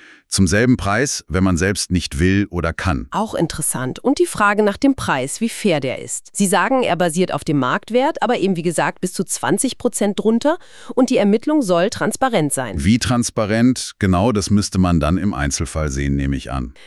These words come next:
Speaker 2: Ja, genau. Sie betonen aber, dass sie einen durch den ganzen Prozess begleiten. Vom ersten Gespräch bis zum Notar.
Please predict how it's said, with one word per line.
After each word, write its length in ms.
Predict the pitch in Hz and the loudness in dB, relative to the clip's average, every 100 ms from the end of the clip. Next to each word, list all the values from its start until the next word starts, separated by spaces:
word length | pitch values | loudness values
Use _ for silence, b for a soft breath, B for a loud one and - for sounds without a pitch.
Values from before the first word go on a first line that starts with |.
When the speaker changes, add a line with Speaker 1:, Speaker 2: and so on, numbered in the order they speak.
| B | B
Speaker 2:
Ja, 180 | - 139 | -4 -2
genau. 320 | 165 175 - - | 0 -2 -2 -6
Sie 140 | 170 | -2
betonen 400 | 196 - 240 277 | 0 2 4 4
aber, 240 | 254 254 254 | 2 2 2
dass 220 | 208 - | 0 0
sie 120 | 226 | -2
einen 280 | 170 185 196 | 0 0 0
durch 160 | 185 | 0
den 180 | 196 190 | 0 0
ganzen 400 | 151 165 208 220 | 0 -2 0 -2
Prozess 460 | - 202 - 160 - | -4 -6 -2 -4 -4
begleiten. 500 | 156 147 135 - - B B | -2 -2 -2 -4 -8 B B
Vom 220 | - 175 | -2 0
ersten 320 | - 240 - 294 | 2 0 0 0
Gespräch 420 | 285 - 220 - | 0 0 -2 -2
bis 140 | 180 | -4
zum 100 | 220 | 0
Notar. 480 | 220 247 - - - | 0 -2 -6 -10 -14